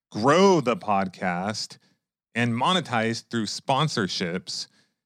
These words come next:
and we have someone who reaches out or something that happens that will allow us to do one of those things in a huge way, we might put something to the side. Like, even recording this podcast could have waited till tomorrow. That's about it.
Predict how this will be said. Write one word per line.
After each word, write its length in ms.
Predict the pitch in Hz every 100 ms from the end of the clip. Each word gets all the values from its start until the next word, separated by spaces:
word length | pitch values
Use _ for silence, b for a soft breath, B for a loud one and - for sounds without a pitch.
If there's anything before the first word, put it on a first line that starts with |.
| -
and 80 |
we 60 | 147
have 180 | 127 170
someone 260 | - 180 151
who 180 | 147 123
reaches 480 | 135 170 160 123
out 360 | 135 131 123 123
or 120 | 117
something 440 | 117 - 160 165 147
that 160 | 127
happens 440 | 120 123 - 117 95
that 140 | 123
will 200 | 117 113
allow 260 | 107 113 131
us 140 | 123 -
to 100 | 120
do 220 | 127 113
one 140 | 117
of 80 | 120
those 240 | 113 110
things 400 | - 131 127 117
in 100 | 110
a 80 | 104
huge 460 | 90 - 147 127 107
way, 640 | 104 131 120 98 95 101 - _ _ _
we 160 | - 151
might 520 | 135 139 147 160 -
put 200 | - 147
something 420 | - - 135 139 127
to 80 | 131
the 80 |
side. 200 | 123 151
Like, 200 | 127 131 151
even 280 | 214 226 202
recording 560 | 185 - 180 170 160
this 160 | 151 151
podcast 540 | - 139 123 113 -
could 240 | - 156 160
have 140 | 151
waited 400 | 131 135 127 120
till 380 | 113 104 101 95
tomorrow. 360 | 87 127 98 76 - _ _ _ -
That's 120 | 107
about 160 | 98 95
it. 180 | 87